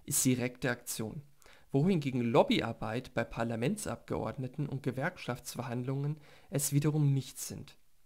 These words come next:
Ungenutztes Land zu besetzen und es zu einem Gemeinschaftsgarten zu machen, ist direkte Aktion,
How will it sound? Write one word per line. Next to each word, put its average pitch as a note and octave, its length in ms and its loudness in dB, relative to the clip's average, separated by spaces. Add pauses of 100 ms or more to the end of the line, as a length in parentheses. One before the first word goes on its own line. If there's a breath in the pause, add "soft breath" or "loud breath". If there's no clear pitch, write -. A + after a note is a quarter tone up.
(500 soft breath)
Ungenutztes F#3 760 2
Land C3 280 0
zu - 200 0
besetzen A#2+ 560 -2
und C#3 200 0
es C#3+ 140 -2
zu - 140 -2
einem B2 160 0
Gemeinschaftsgarten B2 1080 -2
zu - 140 -4
machen, C3 380 -2
ist - 240 -6
direkte D#3+ 420 -4
Aktion, D3 520 -2